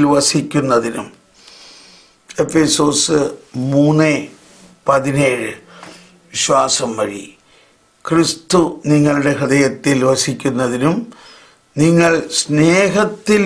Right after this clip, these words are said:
വേരുവാകി അടിയുറയ്ക്കുന്നതിനും. കണ്ടോ, വിശ്വാസം വഴി ക്രിസ്തു നിങ്ങളുടെ ഹൃദയങ്ങളിൽ വസിക്കും. അപ്പോ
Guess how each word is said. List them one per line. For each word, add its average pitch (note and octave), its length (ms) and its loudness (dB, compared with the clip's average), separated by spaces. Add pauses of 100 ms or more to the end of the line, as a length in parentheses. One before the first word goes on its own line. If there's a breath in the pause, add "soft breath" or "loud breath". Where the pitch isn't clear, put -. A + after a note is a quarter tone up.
(140)
വേരുവാകി F#3 920 4
അടിയുറയ്ക്കുന്നതിനും. C#3+ 920 -2
കണ്ടോ, B2+ 220 -2 (720 loud breath)
വിശ്വാസം A3+ 680 2 (120)
വഴി A#3+ 280 2
ക്രിസ്തു G3 380 0
നിങ്ങളുടെ G3 340 4
ഹൃദയങ്ങളിൽ F3 680 4 (200)
വസിക്കും. C#3 520 -2 (2500 soft breath)
അപ്പോ G3+ 200 2